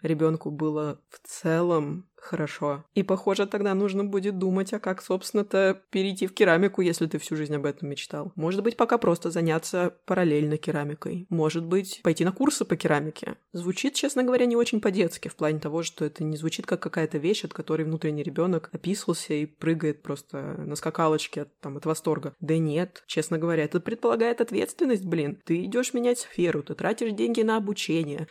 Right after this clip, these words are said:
ты рискуешь, если честно, ты вообще собрался на себя работать, ну, например. Это всегда риск. Там, в наше время, не знаю, особенно в Инстаграме трудно продвигаться. Но ты делаешь этот выбор.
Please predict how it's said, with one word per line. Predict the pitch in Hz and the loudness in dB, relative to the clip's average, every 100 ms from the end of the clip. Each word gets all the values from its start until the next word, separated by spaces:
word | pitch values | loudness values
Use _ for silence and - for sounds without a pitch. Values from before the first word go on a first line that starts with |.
| - | -4
ты | 160 | 2
рискуешь, | 185 - - 190 214 | 2 2 0 0 2
если | 156 160 151 | 0 -2 -2
честно, | - 147 - 143 | -2 -4 -4 -6
ты | 143 | -6
вообще | 143 254 | -4 -4
собрался | - 240 254 247 226 | -2 0 0 2 2
на | 220 | 2
себя | - 151 180 | 2 2 4
работать, | 208 151 143 - - | 4 2 -2 -4 -4
ну, | 151 | -2
например. | 147 - 147 147 | -2 -4 -4 -2
Это | - 165 | 0 0
всегда | 151 143 147 180 | 0 -4 4 4
риск. | 180 143 - - _ | 4 0 -6 -18 _
Там, | - 143 | -8 -8
в | 139 | -2
наше | 175 190 185 | 2 2 4
время, | 196 196 | 4 4
не | 175 | 2
знаю, | 190 180 | 2 0
особенно | - 214 170 156 | 4 4 4 0
в | 151 | -2
Инстаграме | - 185 202 202 | -2 -2 0 0
трудно | 202 214 196 | 0 -2 -2
продвигаться. | 190 175 185 170 - - - - | -4 -4 0 -2 -2 -10 -14 -4
Но | 170 160 143 - | 2 2 0 -4
ты | 160 | -2
делаешь | 147 175 214 | 2 4 4
этот | - 190 180 | 2 0 0
выбор. | 143 - | -2 -4